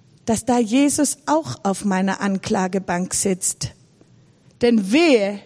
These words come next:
er entscheidet nicht in meinem Sinn. Dann klage ich ihn an und dann habe ich das Gefühl, Jesus schuldet mir etwas. Jesus ist mir was schuldig.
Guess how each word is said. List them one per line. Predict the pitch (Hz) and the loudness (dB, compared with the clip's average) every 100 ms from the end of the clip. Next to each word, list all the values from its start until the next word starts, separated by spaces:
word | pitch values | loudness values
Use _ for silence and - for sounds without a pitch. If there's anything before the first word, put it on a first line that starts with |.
| _ | _
er | - 262 277 | 0 4 4
entscheidet | 240 247 - 262 254 220 233 | 4 2 2 2 2 0 2
nicht | 254 - - | 2 2 -4
in | 214 208 | 0 2
meinem | 208 214 240 233 | 2 2 4 2
Sinn. | - 262 254 180 170 - - - _ _ - _ _ _ - _ - | 2 2 4 2 -4 -12 -18 -20 _ _ -20 _ _ _ -20 _ 0
Dann | 247 254 | 2 2
klage | - 277 311 311 320 | 2 4 2 2 0
ich | 302 294 | 2 4
ihn | 247 | 4
an | - 233 294 359 - - - - - | 2 4 4 2 -10 -20 -20 -20 0
und | 233 | 4
dann | 240 254 | 4 4
habe | 269 | 2
ich | 294 | 4
das | 294 - | 2 2
Gefühl, | 277 - 277 294 302 294 - - _ _ _ | 0 4 6 8 6 2 -4 -20 _ _ _
Jesus | 220 247 240 - - | 2 4 2 0 2
schuldet | 269 269 220 | 2 2 0
mir | 220 - | -2 -2
etwas. | 196 - 196 190 - - - - - _ _ _ _ _ - _ _ _ _ _ _ _ _ - | -6 -6 -4 -4 -6 -8 -16 -20 -20 _ _ _ _ _ -20 _ _ _ _ _ _ _ _ -4
Jesus | 254 254 254 | 0 0 0
ist | - 247 | 0 0
mir | 269 233 | 2 2
was | 233 - | 2 2
schuldig. | - 294 247 190 - - | 2 2 2 -2 -4 -10